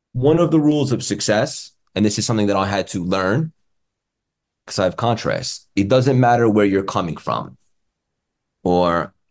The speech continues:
how down you are about where you're not or where you'd hoped you'd been and so forth. It doesn't matter. All that matters in the world for the next hour and change is where you're going.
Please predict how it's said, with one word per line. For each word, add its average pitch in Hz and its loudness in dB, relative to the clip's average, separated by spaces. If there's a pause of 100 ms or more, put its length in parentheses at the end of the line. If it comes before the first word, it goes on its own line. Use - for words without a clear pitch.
(440)
how 104 0
down 98 -2
you 87 -4
are 80 0
about 80 -4
where 95 0
you're 90 0
not 87 -4 (420)
or 87 0
where 92 0
you'd 92 0
hoped 92 -4
you'd 85 -2
been 90 0
and 71 -6
so 73 -4
forth. 67 -8
It 80 -4
doesn't 101 0
matter. 107 -2 (600)
All 127 6
that 139 0
matters 107 -2
in 98 0
the 107 2
world 95 0
for 87 -8
the 85 -2
next 101 -4
hour 92 -2
and 90 -2
change 73 -6 (280)
is 85 0
where 92 2
you're 87 0
going. 69 -6